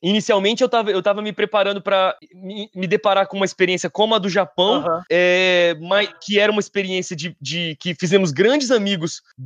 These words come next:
Speaker 1: headbangers, assim,
Speaker 2: Sim.
Speaker 1: Um, pô, tem, cara,
Speaker 2: Sim.
Speaker 1: tem uns, uns quarentões e um, tem um quarentão e um, tem dois quarentões e, que são grandes amigos nossos. O Akira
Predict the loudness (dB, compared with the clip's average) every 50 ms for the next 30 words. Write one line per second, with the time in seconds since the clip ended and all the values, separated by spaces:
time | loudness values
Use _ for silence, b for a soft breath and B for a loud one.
0 | -18 -18 _ _ _ _ -8 -6 -4 0 0 0 0 0 0 2 2 2 2 2
1 | 0 -2 -2 -4 -6 -4 -2 -2 -2 -2 -2 -6 -8 _ _ _ -14 -12 -12 -12
2 | -12 _ -4 -2 -2 -2 -2 -8 -10 -10 _ _ 0 2 2 2 4 0 -2 -6
3 | -6 -8 -8 -8 -8 -6 -8 -10 -10 -2 0 2 2 2 0 0 0 0 2 4
4 | 2 2 0 -2 -6 -6 -8 -8 B B B B B -4 -4 -2 0 2 2 2
5 | 2 2 2 2 2 2 2 0 -4 -2 -2 -2 2 2 2 0 2 2 2 2
6 | 2 0 2 2 2 2 2 2 -2 -6 -8 -8 -8 -12 -12 -14 -4 -2 -2 -2
7 | -2 -6 -8 -10 -4 -2 0 2 2 2 0 0 0 0 -2 -2 -2 -2 -2 0
8 | 0 0 0 2 0 0 0 -2 -6 -4 -2 0 2 2 2 0 0